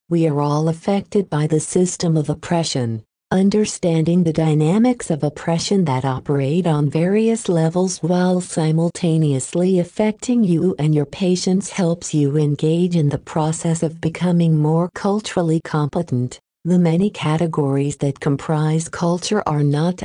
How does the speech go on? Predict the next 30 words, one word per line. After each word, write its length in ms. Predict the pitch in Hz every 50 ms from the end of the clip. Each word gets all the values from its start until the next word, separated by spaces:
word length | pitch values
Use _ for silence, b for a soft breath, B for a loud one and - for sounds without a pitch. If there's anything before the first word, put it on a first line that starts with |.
| - -
isolated 720 | 156 170 175 - - 208 180 160 160 160 165 - 160 165
from 300 | - - - 165 151 147
each 300 | 151 160 185 180 - -
other, 340 | 160 139 135 - 156 180 196 - _ _ _ _
they 160 | - 165 147 147
stand 400 | - - - 170 151 147 147 156
alone, 640 | 151 143 147 151 170 170 143 120 117 120 143 202 - _ _ _ -
interact, 760 | 190 202 214 214 - 262 240 214 190 185 185 180 - - - _ _ _ _ -
and 180 | - 160 147 156
are 160 | 143 135 147
interdependent 1080 | 156 160 165 - - 190 180 175 202 196 - - 185 165 165 165 165 170 165 165 156
and 200 | 175 160 156 147
mutually 640 | 143 147 151 151 143 - - 196 196 196 196 208 202
reinforcing. 1080 | 165 156 160 170 180 190 196 - - 147 143 135 135 - - - 123 117 107 107 107 101 _ _ _ _ -
Although 480 | - 196 196 185 180 190 190 214 226 208
both 340 | 175 151 151 160 180 - -
groups 480 | - 143 135 131 127 123 - - -
and 160 | 170 156 135
individuals 920 | - - 160 170 180 185 185 202 165 165 160 160 180 165 165 170 170 160
within 360 | 147 143 143 143 156 147 151 151
cultural 580 | - - 208 196 214 214 - 196 185 180 175
groups 500 | 151 - 160 160 165 180 185 - - -
may 220 | 170 160 143 135 135
share 440 | - - 180 156 151 147 151 165
commonalities 1000 | 175 - - - 165 170 190 202 214 208 208 208 208 - - 196 190 196 190 -
in 100 | 156 151
their 220 | 143 139 131 123
experiences 1120 | 120 117 - - - - - 190 185 185 185 170 151 143 143 143 - - 185 185 185 180 -
of 120 | 160 160
oppression, 800 | 160 131 - - - 143 127 127 - - 156 127 113 110 110 104